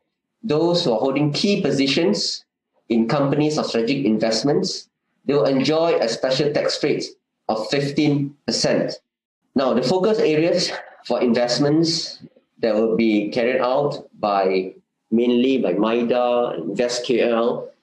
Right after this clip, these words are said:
as well as the other investment promotion agencies are concerned, would be in those sectors that are high technology,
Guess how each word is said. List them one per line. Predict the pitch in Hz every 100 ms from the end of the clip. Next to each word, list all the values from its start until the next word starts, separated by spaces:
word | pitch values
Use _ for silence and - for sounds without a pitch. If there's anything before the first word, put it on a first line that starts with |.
| _
as | 110 -
well | 127
as | 190 -
the | -
other | 113 123 131 - - - - 107
investment | 107 120 131 117
promotion | 107 110 127 120 117
agencies | 120 127 143 117
are | 92
concerned, | 104 92 - 110 151 143 - _ _ _ _
would | 123 123 107
be | 127 123
in | 123
those | 131 147 160 151 - -
sectors | - 127 - 143 143 143
that | -
are | -
high | 135 139 139
technology, | 127 110 117 127 120 135 170 -